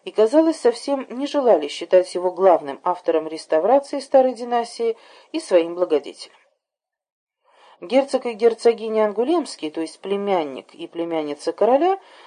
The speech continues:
обнаруживали даже нечто очень похожее на годливость. Сам король был скептичен и насмешлив,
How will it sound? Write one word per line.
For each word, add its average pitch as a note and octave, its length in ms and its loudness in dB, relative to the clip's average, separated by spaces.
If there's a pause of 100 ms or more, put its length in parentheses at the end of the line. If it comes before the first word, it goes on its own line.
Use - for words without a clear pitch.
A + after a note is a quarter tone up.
(140)
обнаруживали E4 680 2
даже C#4 220 -2
нечто C4+ 380 0
очень D4 380 -4
похожее G#3 500 0
на G3 140 0
годливость. D#3 920 -2 (500)
Сам G#3 320 2
король G3+ 320 2
был F3+ 220 0
скептичен G3+ 640 -6
и G#3+ 160 -8
насмешлив, G#3+ 880 -6